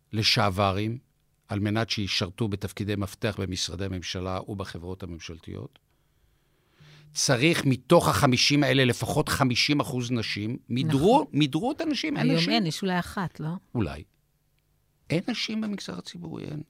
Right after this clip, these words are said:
Speaker 1: בתפקידים הבכירים.
Speaker 2: ב-, כמנכ"לית, אה.
Speaker 1: והייתי מאוד, מאוד, מאוד ממליץ למזג את נציבות שירות המדינה עם הממונה על השכר. אוקיי? ולהחזיר את נציב שירות המדינה למשרד האוצר, לא להשאיר אותו במשרד ראש הממשלה.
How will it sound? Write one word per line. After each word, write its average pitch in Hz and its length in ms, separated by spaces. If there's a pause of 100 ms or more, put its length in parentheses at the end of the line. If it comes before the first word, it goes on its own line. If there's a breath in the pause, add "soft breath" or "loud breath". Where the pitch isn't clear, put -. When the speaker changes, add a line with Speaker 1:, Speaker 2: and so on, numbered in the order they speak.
(400)
Speaker 1:
בתפקידים 113 480
הבכירים. 135 460
Speaker 2:
ב-, 170 60
כמנכ"לית, 147 800
אה. 147 80
Speaker 1:
והייתי 170 560
מאוד, 165 440
מאוד, 165 360
מאוד 151 300
ממליץ 135 580 (260 soft breath)
למזג 101 560
את 120 140
נציבות 110 400
שירות 120 300
המדינה 107 520 (120)
עם 104 160
הממונה 90 460
על 85 80
השכר. 90 380 (600)
אוקיי? - 300
ולהחזיר 110 440
את 110 120
נציב 104 220
שירות 107 280
המדינה 101 300
למשרד 90 440
האוצר, 85 240
לא 92 140
להשאיר 92 260
אותו 85 160
במשרד 85 400
ראש 85 180 (100)
הממשלה. 85 320